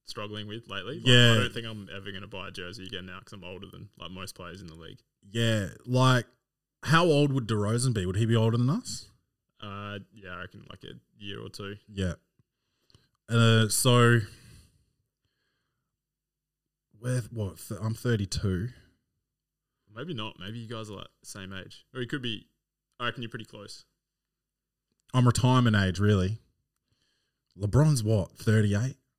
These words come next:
Speaker 1: Uh,
Speaker 2: Thirty-seven?
Speaker 1: I think he's thirty-seven.
Speaker 2: That's crazy, bro.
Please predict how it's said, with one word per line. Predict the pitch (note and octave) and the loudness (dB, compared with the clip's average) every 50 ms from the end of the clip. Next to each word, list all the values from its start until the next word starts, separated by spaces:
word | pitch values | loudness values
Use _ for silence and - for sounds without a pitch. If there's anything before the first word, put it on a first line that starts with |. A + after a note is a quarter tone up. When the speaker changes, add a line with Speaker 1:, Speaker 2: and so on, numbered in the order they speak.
| _ _ _ _ _ _ _ _ _ _ _ _ _ _ _ _ _ _ _ _ _ | _ _ _ _ _ _ _ _ _ _ _ _ _ _ _ _ _ _ _ _ _
Speaker 1:
Uh, | G#2 G2 G2+ G2+ G#2 G#2 G#2 | -14 -12 -10 -8 -8 -6 -4
Speaker 2:
Thirty-seven? | G2+ G2 G2 - - G#2+ G#2 G#2+ B2 | -4 -4 -2 -2 0 0 0 -2 -4
Speaker 1:
I | |
think | A#2+ - C3+ | -8 -10 -12
he's | C#3 - | -12 -10
thirty-seven. | - A#2 G2+ G2 - G2+ F#2+ G2+ G2+ G2 - _ _ _ _ _ _ _ _ _ _ _ _ _ _ | -8 -8 -8 -10 -10 -14 -16 -16 -18 -20 -20 _ _ _ _ _ _ _ _ _ _ _ _ _ _
Speaker 2:
That's | - A2 A2 G2+ - | -8 -6 -6 -4 -6
crazy, | - - F2 C#2+ C#2 A#1+ A#1+ A1 | -8 -8 -10 -10 -12 -14 -16 -16
bro. | G1+ - | -18 -20